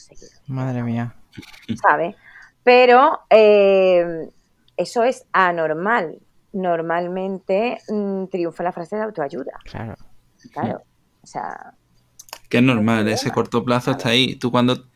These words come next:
Speaker 3: estás leyendo algo que te da como esperanza
Speaker 1: Es bonita.
Speaker 3: solucionar un problema tuyo, pues en ese
Speaker 1: Claro.
Speaker 3: momento te sientes aliviado. Entonces se sigue reforzando eso, es normal.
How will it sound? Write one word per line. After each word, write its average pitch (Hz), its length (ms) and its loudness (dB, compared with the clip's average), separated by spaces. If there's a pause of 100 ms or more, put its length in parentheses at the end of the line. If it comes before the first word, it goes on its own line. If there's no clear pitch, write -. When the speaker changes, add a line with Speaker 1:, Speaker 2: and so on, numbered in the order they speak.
Speaker 3:
estás 120 340 -4
leyendo 123 380 2
algo 123 420 2
que 107 400 0
te 104 160 0
da 113 180 0
como 123 180 0
esperanza 123 580 0
Speaker 1:
Es 110 60 -2
bonita. 120 140 -2
Speaker 3:
solucionar 107 440 0
un 117 140 0
problema 120 440 0
tuyo, 147 480 2
pues 113 400 0 (180)
en 120 160 4
ese 123 120 2
Speaker 1:
Claro. 135 140 4
Speaker 3:
momento 139 280 2
te 147 100 -4
sientes 139 560 -2
aliviado. 131 600 0
Entonces 117 760 0 (240)
se 131 140 0
sigue 123 500 4
reforzando 147 560 0
eso, 156 180 -2
es 120 60 0
normal. 120 420 -2